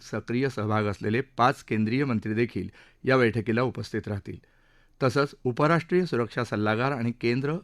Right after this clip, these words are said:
राज्य आणि केंद्रीय सशस्त्र पोलीस दलाचे म्हणजे सीएपीएफचे वरिष्ठ अधिकारी देखील या चर्चेत सहभागी होणार आहेत. केंद्र सरकारचा प्रत्येक निर्णय आणि धोरण विकसित भारताचं ध्येय पूर्ण करण्यासाठी समर्पित असून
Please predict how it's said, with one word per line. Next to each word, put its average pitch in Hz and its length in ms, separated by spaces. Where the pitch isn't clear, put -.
राज्य 107 360
आणि 135 160
केंद्रीय 117 460
सशस्त्र 113 480
पोलीस 104 360
दलाचे 101 440
म्हणजे 113 280
सीएपीएफचे 131 760
वरिष्ठ 117 360
अधिकारी 127 420
देखील 101 300
या 123 180
चर्चेत 98 360
सहभागी 107 460
होणार 101 300
आहेत. 82 180
केंद्र 160 220
सरकारचा 190 400
प्रत्येक 165 440
निर्णय 131 380
आणि 147 160
धोरण 113 380
विकसित 135 500
भारताचं 120 600
ध्येय 110 340
पूर्ण 127 400
करण्यासाठी 120 560
समर्पित 107 600
असून 175 280